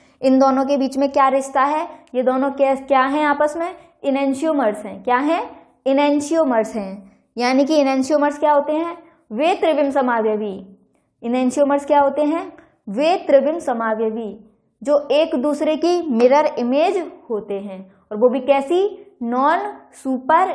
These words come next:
इम्पोजेबल मिरर इमेज होते हैं। उन्हें क्या कहते हैं हम? enantiomers कहते हैं। डेफिनेशन क्या होगी? वे त्रिविम समावयवी, वे त्रिविम समावयवी, जो एक दूसरे की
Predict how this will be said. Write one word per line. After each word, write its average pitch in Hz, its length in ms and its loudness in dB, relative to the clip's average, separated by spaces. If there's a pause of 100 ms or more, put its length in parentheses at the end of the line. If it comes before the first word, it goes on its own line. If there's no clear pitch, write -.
इम्पोजेबल 226 840 -2 (100)
मिरर 247 320 0
इमेज 262 340 0
होते 202 380 -2
हैं। 233 240 -6
उन्हें 220 280 -6
क्या 247 160 0
कहते 247 280 -2
हैं 269 80 2
हम? 311 280 -2 (560)
enantiomers 247 840 2 (360)
कहते 202 340 -2
हैं। 196 200 -10 (280)
डेफिनेशन 233 500 -2
क्या 262 120 4
होगी? 285 280 2 (540)
वे 302 340 2 (140)
त्रिविम 302 420 2
समावयवी, 208 800 -4 (520)
वे 233 240 4 (480)
त्रिविम 269 400 4 (400)
समावयवी, 226 760 -4
जो 240 180 2 (120)
एक 294 220 4 (100)
दूसरे 254 520 0
की 320 280 0